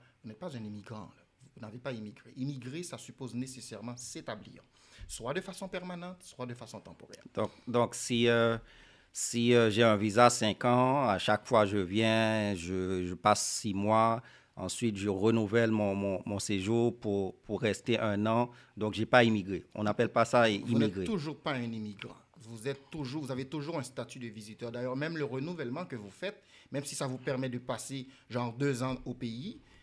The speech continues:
Speaker 1: à, par le mécanisme du renouvellement de votre permis de séjour, vous n'êtes pas un immigrant, vous êtes, vous avez toujours un statut de visiteur.
Speaker 2: Ok.
Speaker 1: Donc, immigrer suppose nécessairement s'établir, soit de façon permanente, soit de façon temporaire. Maintenant, il y a le permis d'études,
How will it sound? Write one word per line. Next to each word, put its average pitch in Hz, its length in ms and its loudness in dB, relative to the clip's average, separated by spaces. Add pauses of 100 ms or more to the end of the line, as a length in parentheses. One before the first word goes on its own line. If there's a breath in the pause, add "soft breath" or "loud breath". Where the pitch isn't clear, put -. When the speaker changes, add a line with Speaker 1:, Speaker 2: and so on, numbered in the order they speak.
(400 soft breath)
Speaker 1:
à, 117 240 -6
par 123 200 -4
le 127 80 -2
mécanisme 131 480 -4
du 120 100 -6
renouvellement 123 580 -2
de 120 80 -2
votre 117 180 -8
permis 117 280 -4
de 123 60 -8
séjour, 123 440 -8 (120)
vous 117 80 -6
n'êtes 120 280 -8
pas 135 220 -2
un 120 80 -4
immigrant, 117 460 -8
vous 107 160 -12
êtes, 117 120 -12
vous 120 80 -14
avez 123 140 -8
toujours 135 300 -10
un 123 40 -6
statut - 440 -10
de 127 80 -8
visiteur. 104 420 -14 (500 loud breath)
Speaker 2:
Ok. - 60 -14
Speaker 1:
Donc, 123 120 -8 (100)
immigrer 139 360 -4
suppose 143 380 -6
nécessairement 131 560 -6
s'établir, 117 680 -8 (200)
soit 117 260 -12
de 156 60 -4
façon 190 280 -4
permanente, 156 540 -6
soit 143 240 -6
de 127 60 -6
façon 120 260 -10
temporaire. 90 400 -16 (500 soft breath)
Maintenant, 156 180 -2
il 160 100 -2
y 165 40 2
a 156 60 4
le 147 120 -2
permis 120 280 -4
d'études, 226 480 -8